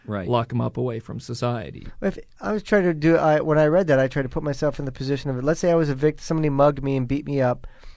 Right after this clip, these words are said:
Speaker 3: and it turned out that he had an amygdaloid tumor, and that's what caused him to do that. And that, if it, I was a hundred percent certain,
Speaker 2: Right.
Speaker 3: I wouldn't have any problem with that if they excised the tumor and let him walk
Speaker 2: Okay,
Speaker 3: out.
Speaker 2: but what if someone
Speaker 1: Oh, no, now that's the, uh, the victim's question.
Speaker 2: Yeah, but,
Speaker 3: Yeah,
Speaker 2: but
Speaker 3: I
Speaker 2: what if
Speaker 3: wouldn't have any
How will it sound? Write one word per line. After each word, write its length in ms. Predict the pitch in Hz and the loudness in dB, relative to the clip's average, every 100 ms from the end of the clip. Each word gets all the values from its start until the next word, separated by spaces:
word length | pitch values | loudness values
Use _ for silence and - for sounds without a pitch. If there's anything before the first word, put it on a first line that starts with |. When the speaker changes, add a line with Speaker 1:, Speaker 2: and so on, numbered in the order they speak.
| - | -6
Speaker 3:
and 180 | 139 139 | 0 0
it 80 | 135 | 0
turned 220 | 170 160 | 0 2
out 140 | 143 | 2
that 60 | 143 | 2
he 60 | 135 | 0
had 80 | 139 | 2
an 100 | 135 | 0
amygdaloid 420 | 139 131 131 131 | 0 0 0 0
tumor, 400 | - 127 120 - - | -2 -4 -6 -8 -6
and 100 | 131 | -4
that's 140 | 131 | -4
what 120 | 143 | -6
caused 280 | - 139 139 | -6 -4 -2
him 120 | 143 | -2
to 60 | 135 | -2
do 40 | |
that. 140 | 123 135 | 0 0
And 100 | 135 | 0
that, 120 | 139 | 0
if 260 | 160 160 - | 0 -2 2
it, 140 | 170 160 | 0 0
I 140 | 156 | -2
was 120 | 139 | -2
a 60 | 135 | -2
hundred 180 | 147 170 | -4 -4
percent 360 | 160 170 - | -4 -4 -4
certain, 300 | - 208 151 - | -6 -4 -4 -6
Speaker 2:
Right. 140 | 127 113 | -4 0
Speaker 3:
I 80 | 131 | 0
wouldn't 160 | 175 | 0
have 100 | 202 | -2
any 100 | 147 | -4
problem 400 | 120 127 123 123 | -4 -4 -4 -6
with 100 | 127 | -8
that 160 | 127 127 | -10 -8
if 60 | - | -6
they 260 | 131 127 - | -4 -4 -6
excised 440 | 131 123 127 127 123 | -8 -8 -4 -4 -4
the 80 | |
tumor 240 | 123 135 127 | -6 -6 -4
and 100 | 123 | -4
let 100 | 123 | -6
him 100 | 117 | -6
walk 220 | 110 - | -8 -6
Speaker 2:
Okay, 180 | 123 160 | -2 -2
Speaker 3:
out. 60 | |
Speaker 2:
but 80 | 139 | -2
what 160 | 143 196 | -4 -4
if 120 | 226 | -6
someone 400 | - 190 175 143 | -6 -4 -4 -6
Speaker 1:
Oh, 80 | - | -4
no, 140 | 117 104 | -4 -2
now 180 | 110 | -2
that's 300 | 110 127 131 | 0 -2 -2
the, 340 | - 113 101 101 | -4 -2 0 -2
uh, 140 | 92 | -2
the 160 | 92 90 | -4 -6
victim's 600 | 104 143 - 76 73 - | -4 -6 -4 -8 -8 -14
question. 560 | - - - - - - _ | -12 -12 -12 -16 -16 -18 _
Speaker 2:
Yeah, 160 | 175 175 - 127 | -10 -8 -10 -4
but, 120 | 143 | 2
Speaker 3:
Yeah, 140 | 240 | 4
Speaker 2:
but 60 | 170 | 4
Speaker 3:
I 40 | |
Speaker 2:
what 160 | 165 156 | 4 4
if 60 | - | 2
Speaker 3:
wouldn't 100 | 190 | 4
have 80 | |
any 60 | 180 | 4